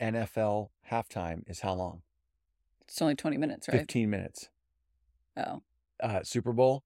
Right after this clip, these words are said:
Speaker 1: halftime, thirty minutes.
Speaker 2: Yeah.
Speaker 1: They double it. So part of the Super Bowl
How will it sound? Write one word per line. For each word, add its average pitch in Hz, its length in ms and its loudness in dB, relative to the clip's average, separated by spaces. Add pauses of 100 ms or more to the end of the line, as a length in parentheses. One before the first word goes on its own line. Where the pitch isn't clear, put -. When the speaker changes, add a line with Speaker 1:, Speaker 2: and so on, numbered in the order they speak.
(140)
Speaker 1:
halftime, 143 380 0 (460)
thirty 120 300 6
minutes. 98 500 -2
Speaker 2:
Yeah. 143 280 -4 (180)
Speaker 1:
They 110 100 2
double 95 380 0
it. - 140 -12
So 101 280 0 (420)
part 180 440 4
of 120 240 6
the 120 100 2
Super 120 340 2
Bowl 87 360 -2